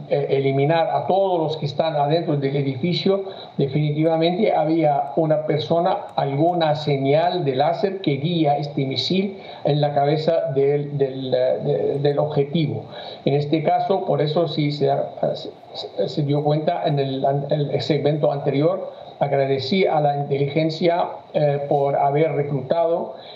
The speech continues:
y que tienen agentes afganos, porque allí me imagino no hay ni un rubio con ojos, ojos azules,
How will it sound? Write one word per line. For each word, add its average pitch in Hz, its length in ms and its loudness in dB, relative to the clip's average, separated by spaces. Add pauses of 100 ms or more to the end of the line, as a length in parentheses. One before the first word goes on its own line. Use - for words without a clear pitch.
(100)
y 190 220 0
que 151 100 0
tienen 156 340 0
agentes 170 540 0
afganos, 156 520 0
porque - 300 -2
allí 156 240 0
me 151 60 2
imagino 147 440 0
no 151 160 2
hay 156 120 0
ni 156 100 2
un 160 200 2
rubio 156 300 2
con 135 160 0
ojos, - 360 -2
ojos - 340 -2
azules, 156 540 0